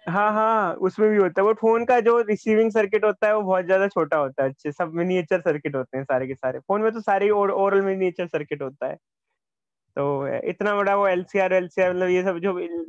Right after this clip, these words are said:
लफड़ेबाजी इतनी सारी नहीं होती, छोटे-मोटे में ही वो छोटे-छोटे circuit, छो-, छोटे-छोटे element लगे होते हैं बहुत ज्यादा। तभी तो फोन काफी महंगा आता है, अच्छे। आप ये देखो, अ, बीस तीस हजार के फोन आ रहे हैं, एक लाख की तो बाइक, मतलब, इतने की तो बाइक की, कुछ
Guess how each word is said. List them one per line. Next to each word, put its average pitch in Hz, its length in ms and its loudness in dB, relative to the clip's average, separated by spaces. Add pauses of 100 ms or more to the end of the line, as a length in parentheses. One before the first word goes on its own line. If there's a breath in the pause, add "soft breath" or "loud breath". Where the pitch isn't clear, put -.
लफड़ेबाजी 175 580 -2
इतनी 175 300 -8
सारी 165 260 -2
नहीं 170 120 -4
होती, 156 140 -4
छोटे-मोटे 165 680 -4
में 160 100 -4
ही 160 60 -4
वो 156 180 -4
छोटे-छोटे 160 400 -6
circuit, 147 340 -8
छो-, - 440 -8
छोटे-छोटे 165 340 -4
element 156 340 -2
लगे 131 100 -6
होते 131 220 -10
हैं 139 60 -10
बहुत 127 140 -10
ज्यादा। 127 220 -14 (880)
तभी 220 120 4
तो 254 80 2
फोन 233 240 0
काफी 220 220 -2
महंगा 196 300 0
आता 156 220 0
है, 156 60 0
अच्छे। 147 280 -6 (480)
आप 180 120 0
ये 202 140 0
देखो, 196 400 -2 (280)
अ, 170 260 0 (100)
बीस 170 440 -8
तीस 208 160 -4
हजार 185 220 2
के 190 60 -2
फोन 190 240 0
आ 180 140 0
रहे 175 120 0
हैं, 175 100 0
एक 170 80 -6
लाख 170 120 0
की - 140 -10
तो 170 80 -6
बाइक, 160 280 -2
मतलब, 170 240 -4
इतने 165 300 -6
की 175 80 -4
तो 165 80 -2
बाइक 151 240 -2
की, 175 100 -10
कुछ 160 260 -8